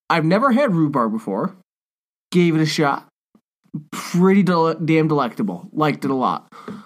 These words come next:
Uh, wasn't really that sour at all. Had a nice strawberry taste to it. It was almost like, like a bright pink, like a Nesquik strawberry milk mix.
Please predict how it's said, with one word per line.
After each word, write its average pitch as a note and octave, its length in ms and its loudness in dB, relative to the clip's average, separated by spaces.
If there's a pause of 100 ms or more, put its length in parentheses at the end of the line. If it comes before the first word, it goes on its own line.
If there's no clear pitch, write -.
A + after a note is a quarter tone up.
(160)
Uh, G#2 340 -2
wasn't E3+ 340 0
really E3 240 0
that D3+ 200 0
sour E3 440 2
at D3 60 2
all. C4 400 -2 (380)
Had D3+ 220 2
a - 20 0
nice D#3 560 0
strawberry D#3+ 680 0
taste F3 320 0
to G#3+ 100 0
it. - 20 0
It - 20 -2
was C3+ 100 0
almost A3+ 260 2
like, C#3+ 160 0
like C3+ 180 -4
a B2 40 -10
bright D3+ 380 -2
pink, F3 300 2
like A#2+ 200 0
a G#2 340 0 (380)
Nesquik D3+ 480 0
strawberry C#3+ 480 0
milk D3+ 300 0
mix. - 460 -2